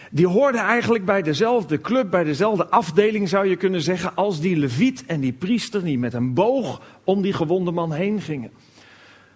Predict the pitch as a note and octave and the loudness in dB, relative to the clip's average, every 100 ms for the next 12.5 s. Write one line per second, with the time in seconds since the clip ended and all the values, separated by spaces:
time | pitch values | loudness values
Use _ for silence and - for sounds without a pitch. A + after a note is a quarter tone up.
0 | _ - - D3+ G#3 G#3+ G#3+ F3+ A3 F#3+ | _ -8 -2 2 4 4 2 2 0 0
1 | F3+ F#3 E3 G#3 - F3 - - D3 D#3+ | 0 0 0 -2 0 -2 -2 -6 0 2
2 | E3 G#3+ B3 A#3 A3 G#3 G#3 F#3 - B3 | 4 2 2 0 0 -2 -2 -2 0 0
3 | G#3+ - F3+ D#3 - G#3 D#3+ G2+ - - | 0 -2 -2 -2 2 2 2 -4 -10 -20
4 | _ _ _ _ _ A#2+ B2+ F3+ F3 - | _ _ _ _ _ -6 0 0 0 0
5 | F#3+ A3+ F3 G3+ E3+ - B2+ C3+ F3 G3+ | 2 2 0 -2 -4 -8 -2 0 0 0
6 | G3+ G3 - - _ - - F#3 D#3+ - | 0 -2 -6 -14 _ -14 -6 -4 -4 -2
7 | G#3+ F3 C3 - - _ _ _ _ _ | -2 -2 -4 -14 -20 _ _ _ _ _
8 | _ _ _ _ _ _ _ _ _ _ | _ _ _ _ _ _ _ _ _ _
9 | _ _ _ _ _ _ - - - _ | _ _ _ _ _ _ -20 -20 -20 _
10 | _ C#3+ C3 - G3+ A#3+ B3 G3 D#3 D3+ | _ -6 -4 -4 0 0 2 2 2 2
11 | C#3 F#3+ G#3+ F#3+ D#3 A3+ A3 - D3+ B2 | 2 4 4 2 2 2 0 0 -2 -2
12 | B2+ D3+ F#3 - - | 0 0 0 -2 -4